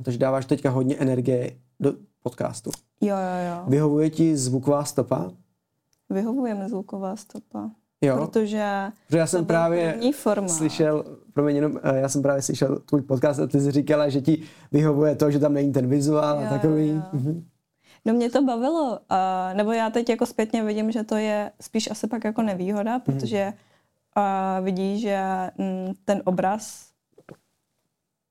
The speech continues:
Speaker 2: ten dělá strašně jako hodně a díky ty jakoby,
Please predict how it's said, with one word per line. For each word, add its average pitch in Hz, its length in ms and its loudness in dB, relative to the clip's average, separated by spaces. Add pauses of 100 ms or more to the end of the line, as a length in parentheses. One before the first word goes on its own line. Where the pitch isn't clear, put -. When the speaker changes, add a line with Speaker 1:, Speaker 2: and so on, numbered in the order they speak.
(220)
Speaker 2:
ten 196 180 0
dělá 185 260 0
strašně 190 420 -4
jako 190 260 -2
hodně 190 540 -4 (120)
a 190 380 -4 (420)
díky 190 840 -2 (600)
ty 190 380 0
jakoby, 185 720 -2